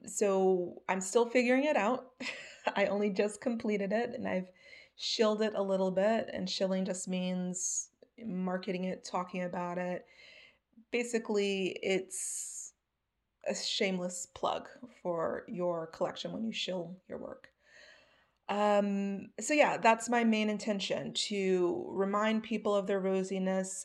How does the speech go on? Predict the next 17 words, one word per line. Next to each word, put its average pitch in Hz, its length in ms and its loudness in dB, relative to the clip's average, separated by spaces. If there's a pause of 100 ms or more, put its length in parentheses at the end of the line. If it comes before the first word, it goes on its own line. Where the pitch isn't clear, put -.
(120)
and 175 680 -6 (140)
connect 202 440 -4
with 196 240 -2
other 185 920 2
do-gooders 185 680 -4
and 180 160 -6
form 185 200 -4
a 180 40 -6
community, 214 680 -2 (480)
and 185 220 -6
then 180 320 -2
help 180 360 -4
with 180 100 -4
the 180 80 -6
down 175 280 -4
payment 170 600 -8
of 170 480 -8